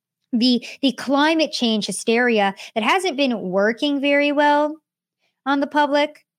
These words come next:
still working effectively enough for Gavin Newsom to even have the audacity to come out and say that he wants to outlaw the sale of new gas vehicles by twenty thirty-five.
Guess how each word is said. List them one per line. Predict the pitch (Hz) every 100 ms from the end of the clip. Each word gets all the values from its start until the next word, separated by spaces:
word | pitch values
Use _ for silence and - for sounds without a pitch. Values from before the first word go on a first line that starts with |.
| _ _ _ _ _ _ _ _
still | - - 320 339
working | 285 285 262
effectively | 226 - 247 277 226 226
enough | 208 196 196 233 - - - _ _ _ _ _ _ _ _ _ _ _ _ _ _ _
for | - 262 247 233 226 226 220 _ _ _ _ -
Gavin | 226 262 233 220
Newsom | 233 247 285 269 269
to | 254
even | 233 233
have | 233
the | 226
audacity | 202 208 214 226 254 240
to | 208
come | 220 226
out | 220
and | 196
say | - 220 220 226
that | 202
he | 202 220
wants | 220 214 -
to | 233 220 196
outlaw | 208 214 220
the | 196
sale | 180 - 226 214
of | 175
new | 196 208
gas | 214 196
vehicles | 233 220 226 208
by | 196
twenty | 185 214 208
thirty-five. | 208 208 196 180 180 190 214